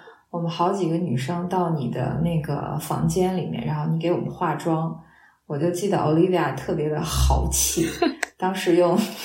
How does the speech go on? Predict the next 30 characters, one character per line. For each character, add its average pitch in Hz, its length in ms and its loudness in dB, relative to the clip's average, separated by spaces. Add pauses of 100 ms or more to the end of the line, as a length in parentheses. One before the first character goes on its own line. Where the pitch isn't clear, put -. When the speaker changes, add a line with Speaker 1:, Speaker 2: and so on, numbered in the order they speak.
(240)
Speaker 1:
<laughs> - 560 -10
用 202 240 6
你 196 80 2
买， 202 380 4
刚 214 200 6
买 233 280 10
的 143 100 4
一 151 80 2
个 156 80 4
H 180 340 6
二 185 160 8
赫 208 200 2
莲 160 240 4
娜 185 180 4
的 165 100 6
一 156 120 2
个 170 120 4 (120)
豹 202 220 8
纹 151 220 2
睫 - 220 0
毛 175 120 2 (200)
膏， - 560 -4
然 - 160 6
后 226 200 10
给 190 120 4
我 185 80 6
们 196 100 2
每 202 220 4
个 - 100 8
人 240 240 12